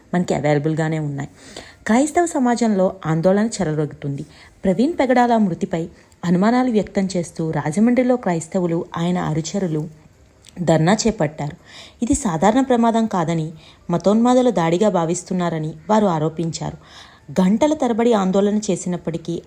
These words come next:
అధికారుల నుంచి సరైన స్పందన రాలేదని వారు ఆవేదన వ్యక్తం చేస్తున్నారు. పోలీసులపై విమర్శలు కూడా వెల్లువెత్తుతున్నాయి. గతంలో ప్రవీణ్ పగడాలను అనేక మంది బెదిరించారని, ఈ విషయాన్ని ఆయన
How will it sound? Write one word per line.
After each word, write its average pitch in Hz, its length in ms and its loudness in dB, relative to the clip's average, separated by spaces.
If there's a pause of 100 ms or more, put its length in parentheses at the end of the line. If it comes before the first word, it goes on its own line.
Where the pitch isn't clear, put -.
అధికారుల 240 420 2
నుంచి 233 320 0
సరైన 180 340 -2
స్పందన 180 460 -4
రాలేదని 160 600 -4
వారు 202 200 2
ఆవేదన 160 420 0
వ్యక్తం 175 460 -4
చేస్తున్నారు. 147 460 -8 (680)
పోలీసులపై 302 580 2
విమర్శలు 175 540 -2
కూడా 247 220 2
వెల్లువెత్తుతున్నాయి. 226 840 0 (460)
గతంలో 247 440 0 (260)
ప్రవీణ్ 175 360 0
పగడాలను 202 500 0 (140)
అనేక 175 300 -2
మంది 220 240 2
బెదిరించారని, 160 840 -2 (420)
ఈ 294 100 4
విషయాన్ని 285 500 0
ఆయన 214 280 0